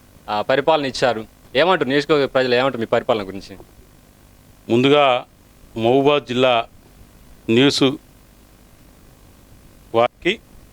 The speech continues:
Speaker 2: అదేవిధంగా మహబూబాబాద్ జిల్లా ప్రజలందరికీ ప్రత్యేక ధన్యవాదాలు తెలియజేస్తూ, మా ప్రభుత్వం ఏర్పడి ఎన్నికల కోడ్‌తోని కలుపుకుంటే సుమారుగా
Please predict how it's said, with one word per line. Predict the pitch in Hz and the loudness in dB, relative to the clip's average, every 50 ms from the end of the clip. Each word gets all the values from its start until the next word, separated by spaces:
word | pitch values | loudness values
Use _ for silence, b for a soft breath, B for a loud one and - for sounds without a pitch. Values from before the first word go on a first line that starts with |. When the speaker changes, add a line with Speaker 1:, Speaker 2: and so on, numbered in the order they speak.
| - - | -6 -2
Speaker 2:
అదేవిధంగా | 113 120 135 135 131 127 127 120 123 127 123 117 117 113 - - _ _ | 0 0 2 2 2 0 0 0 0 0 0 0 0 -2 -4 -10 _ _
మహబూబాబాద్ | 117 113 117 117 120 127 120 117 | -2 -2 0 2 2 0 0 0
జిల్లా | 117 110 113 | -2 -2 -2
ప్రజలందరికీ | 107 - 110 113 117 117 110 110 113 107 - - 123 120 113 104 107 - - - - - - - - - - - | -2 0 -2 0 0 0 0 0 -2 -4 -2 -2 0 2 2 2 0 -4 -10 -20 -20 -20 -20 -20 -20 -20 -6 -6
ప్రత్యేక | 110 - - 131 127 123 - 120 | -6 -2 0 -2 -2 0 -2 -2
ధన్యవాదాలు | 101 107 101 107 113 120 117 113 107 | -2 0 0 0 2 2 0 0 -2
తెలియజేస్తూ, | - 107 104 104 107 101 - - 139 147 160 - - - - - - - - - - - - - - - - - - - - - - - - - - - - - | -2 -2 -2 0 0 -2 -2 -2 -4 -4 -4 -6 -14 -20 -20 -20 -20 -20 -20 -20 -20 -20 -20 -20 -20 -20 -20 -20 -20 -20 -20 -20 -20 -20 -20 -20 -20 -20 -12 -4
మా | 107 117 123 | -2 0 0
ప్రభుత్వం | 123 - - 135 143 151 - 165 160 147 | 0 0 0 -2 -2 0 0 0 0 0
ఏర్పడి | 135 135 127 - - 135 135 139 120 - - - - - - - - _ _ _ _ _ - _ _ - - - - _ - | 0 -2 -2 0 0 0 2 0 0 -2 -6 -10 -20 -20 -20 -20 -20 _ _ _ _ _ -20 _ _ -20 -20 -20 -12 _ 0
ఎన్నికల | 117 127 143 151 - 165 151 151 | 2 2 2 2 2 0 0 0
కోడ్‌తోని | 143 - - 139 143 143 139 135 - 139 135 135 131 131 127 - - - - - - - - - - - - - - - - - - - - | -2 -2 0 0 2 2 0 -2 0 0 2 2 2 2 0 -2 -8 -16 -20 -20 -20 -20 -20 -20 -20 -20 -20 -20 -20 -20 -20 -20 -8 -4 -2
కలుపుకుంటే | 127 123 - 139 - 139 131 117 139 139 131 117 113 120 - - - - - - - - _ - - _ - - - - - - - - - - | -2 -2 -4 -4 -2 -2 -2 0 0 0 0 -2 -2 -6 -10 -20 -20 -20 -20 -20 -20 -20 _ -20 -20 _ -20 -20 -20 -20 -20 -20 -20 -18 -8 -4
సుమారుగా | 123 131 135 135 139 135 139 139 131 127 - | 0 2 2 2 2 0 0 0 0 -2 -4